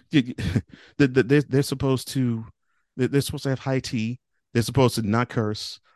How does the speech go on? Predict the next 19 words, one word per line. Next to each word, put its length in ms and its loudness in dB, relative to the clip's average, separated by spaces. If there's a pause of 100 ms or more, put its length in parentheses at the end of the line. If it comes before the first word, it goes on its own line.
(240)
They're 100 2
supposed 520 2
to, 340 -2
they're 300 0
supposed 220 -2
to 60 -6
be 480 0 (240)
in 140 4
their 100 4
Sunday 380 2
best. 520 -6 (520)
That 120 -6
they're 120 2
supposed 480 -2
to 180 -2
con-, 340 -6 (100)
con-, 320 -2 (100)
comport 440 0
themselves 640 0